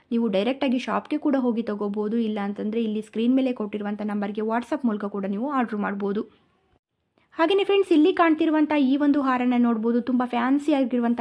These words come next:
ಡಿಸೈನ್ ಇದು ನೋಡ್ಬೋದು. ಒಂದು ಚಿನ್ನದ ಗುಂಡುಗಳ ಮ-, ಮೇಲೆ ನಮಗೆ ಒಂದು ವೈಟ್ ಸ್ಟೋನ್ ಇರುವಂಥದ್ದು. ಹಾಗೆ ಬ್ಯಾಕ್ ಸೈಡಲ್ಲಿ ಅಡ್ಜಸ್ಟಬಲ್ ರಿಂಗ್ ಕೂಡ ಇರುವಂಥದ್ದು. ಹಾಗೆ ನಮಗೆ ಒಂದು ಪೆಂಡೆಂಟ್ ರೀತಿಯಲ್ಲೇ ಈ ಒಂದು ಚಿನ್ನದ ಗುಂಡುಗಳನ್ನೇ ಕುಚ್ಚನ್ನಾಗಿ ನಮಗೆ ತುಂಬ ಚೆನ್ನಾಗಿ ಕೊಟ್ಟಿದ್ದಾರೆ, ನೋಡ್ತಾ ಇರ್ಬೋದು.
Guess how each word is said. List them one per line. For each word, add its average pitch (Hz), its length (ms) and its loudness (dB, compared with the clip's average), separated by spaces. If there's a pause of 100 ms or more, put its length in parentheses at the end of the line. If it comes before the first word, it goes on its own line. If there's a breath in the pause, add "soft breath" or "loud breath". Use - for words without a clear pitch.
ಡಿಸೈನ್ 220 320 -2
ಇದು 220 220 0
ನೋಡ್ಬೋದು. 226 480 2
ಒಂದು 226 140 0
ಚಿನ್ನದ 277 460 2
ಗುಂಡುಗಳ 220 440 0
ಮ-, 214 140 -4 (380 soft breath)
ಮೇಲೆ 220 200 0
ನಮಗೆ 214 240 -2
ಒಂದು 220 240 -2
ವೈಟ್ 214 260 -2
ಸ್ಟೋನ್ 247 360 0
ಇರುವಂಥದ್ದು. 220 520 -2
ಹಾಗೆ 214 260 -4
ಬ್ಯಾಕ್ 214 320 -4
ಸೈಡಲ್ಲಿ 294 280 2
ಅಡ್ಜಸ್ಟಬಲ್ 214 560 -4
ರಿಂಗ್ 214 180 -4
ಕೂಡ 226 140 -2
ಇರುವಂಥದ್ದು. 233 520 -2 (420 loud breath)
ಹಾಗೆ 320 200 2
ನಮಗೆ 294 240 4
ಒಂದು 269 200 4
ಪೆಂಡೆಂಟ್ 320 460 4
ರೀತಿಯಲ್ಲೇ 254 420 2
ಈ 240 120 2
ಒಂದು 226 200 -2
ಚಿನ್ನದ 220 380 -4
ಗುಂಡುಗಳನ್ನೇ 254 560 2
ಕುಚ್ಚನ್ನಾಗಿ 226 560 -2
ನಮಗೆ 220 240 -4
ತುಂಬ 254 340 0
ಚೆನ್ನಾಗಿ 226 340 -2
ಕೊಟ್ಟಿದ್ದಾರೆ, 208 400 -4
ನೋಡ್ತಾ 208 300 -6
ಇರ್ಬೋದು. 208 360 -4